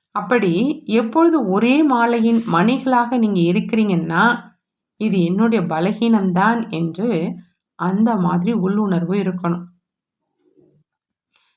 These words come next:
யாராவது தீவிர முயற்சி செய்வாங்க அப்படின்னா தன்னிடம் என்ன பலகீனம் இருக்குதோ அதை பார்ப்பாங்க மற்றும் கிடைத்திருக்கும் யுக்திகளின்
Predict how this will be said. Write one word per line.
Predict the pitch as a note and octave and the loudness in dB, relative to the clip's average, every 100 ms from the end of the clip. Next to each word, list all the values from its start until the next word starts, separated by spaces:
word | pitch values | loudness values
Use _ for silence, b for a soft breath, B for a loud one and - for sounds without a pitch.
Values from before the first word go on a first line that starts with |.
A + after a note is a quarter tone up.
| - | -8
யாராவது | A#3 C4+ C#4+ D4+ E4 E4 | 0 2 4 2 0 -2
தீவிர | D4 D#4+ E4+ E4+ | 2 4 4 4
முயற்சி | C4 A#3+ C4 B3+ C4+ | 2 2 0 0 -2
செய்வாங்க | B3 A3+ G#3+ A3 A#3 G#3+ F#3 F#3 F3 | 0 0 0 2 2 2 0 -2 -4
அப்படின்னா | - F3 E3+ E3 G3+ D4+ F3 - _ _ _ _ - | -2 0 0 0 0 0 -4 -8 _ _ _ _ -10
தன்னிடம் | F#3+ G3 G3 C4 | -6 -4 -2 -2
என்ன | F#3+ G#3 B3 | 0 0 0
பலகீனம் | G#3 F3+ G#3+ A#3 A#3 G3 | 2 2 2 0 -2 0
இருக்குதோ | F3 F3+ F3 E3+ F3 B3+ D#4+ B B _ - | 0 0 -2 0 2 2 0 B B _ -8
அதை | F#3 G3 G#3 | -4 -2 -2
பார்ப்பாங்க | G3 F3+ F3 F3 F3 D#3+ D#3+ F#3+ A#3+ A#3 _ _ - | 0 2 2 2 -4 -4 -2 0 0 -4 _ _ -4
மற்றும் | F3+ F3+ A3+ A3 | -4 0 0 0
கிடைத்திருக்கும் | G#3+ A3 B3+ C4 A3 F#3 A#3 C4+ F4 - _ _ _ - | 0 0 0 0 -2 -2 -2 0 0 -4 _ _ _ -8
யுக்திகளின் | G3+ F3 B3 A#3 A3 G3 | -6 -4 -2 0 2 0